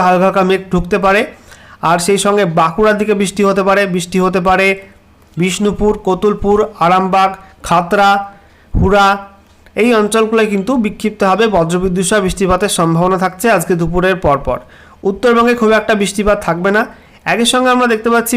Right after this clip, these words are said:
বাংলাদেশের মধ্যেও কিন্তু বৃষ্টিপাতের সম্ভাবনা রয়েছে আজকে দুপুরের পরপর, বিশেষ করে ঢাকা, কুমিল্লা, বরিশাল, খুলনা, সেই সঙ্গে আমরা দেখতে পাচ্ছি লোহাগাড়া,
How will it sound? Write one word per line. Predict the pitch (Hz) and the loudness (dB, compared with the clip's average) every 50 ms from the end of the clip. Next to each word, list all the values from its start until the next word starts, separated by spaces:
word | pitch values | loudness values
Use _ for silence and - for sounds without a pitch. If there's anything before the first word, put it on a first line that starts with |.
| 196 190 | 0 0
বাংলাদেশের | 180 190 202 214 214 214 233 233 | 0 2 2 0 0 0 0 0
মধ্যেও | 220 202 202 196 214 214 | 0 0 0 0 0 0
কিন্তু | 233 233 226 220 202 | 0 0 0 0 -2
বৃষ্টিপাতের | 202 202 - 214 202 214 208 214 214 - 208 | -4 -4 -4 -2 -2 0 0 -2 -2 -2 0
সম্ভাবনা | 185 180 185 185 190 202 202 202 | 0 0 0 0 0 2 2 2
রয়েছে | 202 202 202 202 196 - 220 | 2 2 2 0 0 0 0
আজকে | 202 180 180 180 180 175 | 0 0 0 0 -2 -2
দুপুরের | 170 170 180 180 185 180 180 | -2 -2 0 0 0 0 0
পরপর, | 165 139 135 - - - - - - - - - - - - - _ 165 | 0 0 0 0 -4 -6 -8 -10 -14 -20 -20 -20 -20 -20 -20 -14 _ -4
বিশেষ | 180 196 190 254 247 247 - | -4 -2 0 -2 -2 -2 0
করে | 254 233 226 202 170 | 0 2 2 2 0
ঢাকা, | 165 180 185 - 190 175 151 151 - - - - - - _ _ | 0 -2 -2 0 2 2 2 0 -2 -6 -16 -20 -20 -20 _ _
কুমিল্লা, | - 208 220 240 254 240 226 180 135 123 - - - - - _ _ - | -2 0 2 2 2 4 4 2 2 0 -4 -10 -20 -20 -20 _ _ -4
বরিশাল, | 147 175 190 220 240 233 - 202 147 139 139 - - | -2 0 2 2 2 2 2 2 0 0 -2 -4 -4
খুলনা, | - 180 214 233 226 208 151 123 113 - - - - - - _ - | 0 0 2 2 2 2 2 0 -2 -8 -14 -20 -20 -20 -20 _ -10
সেই | - - 208 220 220 | -4 -2 -2 0 0
সঙ্গে | 240 233 233 233 | 0 0 2 2
আমরা | 226 226 226 208 | 2 2 2 0
দেখতে | 196 196 196 - 214 | 0 -2 -2 0 0
পাচ্ছি | 220 214 214 - 220 175 | 0 0 0 -2 -2 0
লোহাগাড়া, | 165 170 180 190 202 196 202 202 208 | 0 2 2 2 2 2 2 2 2